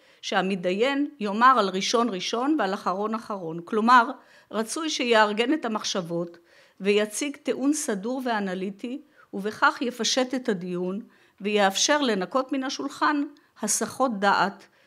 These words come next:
שאינן רלוונטיות למחלוקת. כשאנו אומרים ראשון ראשון ואחרון אחרון, אין הכוונה רק לסדר הכרונולוגי של הטענות, אלא גם לסדר שלהן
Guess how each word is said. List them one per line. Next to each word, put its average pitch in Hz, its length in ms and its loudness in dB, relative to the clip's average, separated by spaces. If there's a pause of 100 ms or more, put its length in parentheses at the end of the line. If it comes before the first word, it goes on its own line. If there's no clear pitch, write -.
שאינן 208 520 -2
רלוונטיות 185 840 -2 (220)
למחלוקת. 156 800 -10 (720)
כשאנו 208 340 2
אומרים 233 340 4
ראשון 214 400 -2
ראשון 226 420 -2
ואחרון 196 500 0
אחרון, 240 640 -2 (320)
אין 285 160 4
הכוונה 226 560 2
רק 226 180 0
לסדר 214 420 -4
הכרונולוגי 196 720 -4
של 185 200 -4
הטענות, 160 600 -6 (320)
אלא 262 140 -2
גם 254 220 0
לסדר 254 460 -4
שלהן 196 580 -4